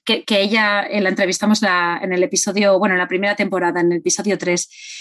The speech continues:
y la verdad que es que, eh, gracias a estas familias que lo están haciendo antes, pues de repente se empiezan a romper esos, esos, esas, pues eso, esas ideas que has nombrado también al principio, ¿no?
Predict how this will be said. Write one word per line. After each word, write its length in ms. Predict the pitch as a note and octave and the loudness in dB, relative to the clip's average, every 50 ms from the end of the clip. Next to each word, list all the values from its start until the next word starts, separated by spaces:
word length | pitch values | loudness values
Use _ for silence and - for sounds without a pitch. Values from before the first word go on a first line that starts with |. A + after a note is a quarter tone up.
| - - - | -18 -10 -2
y 160 | - A3+ G#3+ G3 | 2 2 4 4
la 160 | G3 F#3+ F#3 | 4 2 2
verdad 300 | F3 F3+ F3+ F3+ F#3+ F#3 | 0 0 0 0 0 0
que 80 | - | 0
es 100 | A#3 A3 | -2 -2
que, 600 | - - A#3 A#3 A#3+ A#3 A3+ A3 G#3 G3+ G3+ - - _ - | 0 0 2 2 2 2 2 2 2 0 -2 -4 -8 _ -2
eh, 460 | - G#3 G3 F#3+ F#3 F3+ F3+ F#3 F3+ | 0 2 2 2 2 2 2 2 2
gracias 580 | E3+ G3+ F#3 F#3+ A3+ A3+ - B3 A3 G#3 G#3 - | 0 2 0 0 0 2 2 2 2 2 2 2
a 80 | G#3+ G#3 | 0 0
estas 300 | A3 - - A3 - - | 0 0 0 -2 0 0
familias 680 | A#3 A3 A3 A3+ A3 A3+ A3+ A3 G#3 G3 F#3+ - - | 0 0 2 0 0 2 2 2 2 0 -2 -4 -4
que 140 | - G3+ F#3+ | -4 -2 -2
lo 100 | F#3+ F#3+ | 0 0
están 220 | - - G#3+ A3 | -2 -2 -2 -2
haciendo 400 | G#3 - A#3+ A3 G#3+ G3+ G3 F#3+ | 0 0 0 0 2 2 2 2
antes, 720 | G3+ B3+ C4+ C4 B3+ D#4+ D4+ A#3+ C4+ G4 - - - _ _ - - - - - - - _ | 4 6 6 6 4 4 2 2 0 -2 -4 -8 -10 _ _ -20 -20 -20 -20 -20 -20 -20 _
pues 220 | - G#3+ A3 G#3+ F#3 | -2 0 0 2 2
de 100 | G#3 G3+ | 2 2
repente 500 | G3 G3 F#3 F#3 G3 G3+ - - A#3+ A#3 | 2 2 2 2 0 0 0 0 0 0
se 140 | - B3 | 2 2
empiezan 340 | A#3+ A3 A3+ A3+ - A3+ B3+ | 2 2 2 2 4 4 4
a 100 | B3 A#3 | 4 4
romper 360 | G#3+ A3 G#3+ G3+ G3 G#3 G3+ | 4 2 2 2 2 0 2
esos, 280 | A3+ A#3 - A#3 A3 - | 2 0 0 0 0 0
esos, 760 | A3+ G#3+ - - A#3+ - - A#3+ A3+ A3 G#3+ - - - - - _ - - - _ _ _ _ | 0 0 0 -2 -2 0 0 2 2 2 0 0 -2 -4 -8 -14 _ -20 -20 -20 _ _ _ _
esas, 760 | A#3 A#3 A#3 - E4 G4 G4+ - - - - - - - _ _ _ _ | -2 0 2 2 2 2 0 0 0 -2 -2 -4 -4 -8 _ _ _ _
pues 200 | - A3+ G3+ - | -2 0 2 2
eso, 220 | D#4 D4 - C#4+ | 2 2 4 2
esas 240 | C#4+ - C#4+ - - | 2 4 2 4 4
ideas 360 | D4+ C4+ C#4 C#4 C#4 C#4 C4+ | 4 6 6 4 4 2 0
que 120 | - - A3 | 0 0 2
has 80 | A3 | 4
nombrado 320 | A#3+ A#3 A3+ A#3 A3+ A3 G#3+ | 4 6 6 4 4 2 2
también 240 | G#3+ G3+ G#3 G3+ F#3+ | 0 0 0 0 0
al 100 | F3+ E3+ | 0 0
principio, 580 | F3+ F3+ E3+ E3 - C#4 C#4 B3 G#3 F#3+ F3+ | 0 0 2 4 2 2 4 4 2 2 2
¿no? 280 | F3+ G3+ B3 D4+ - | 2 2 2 2 0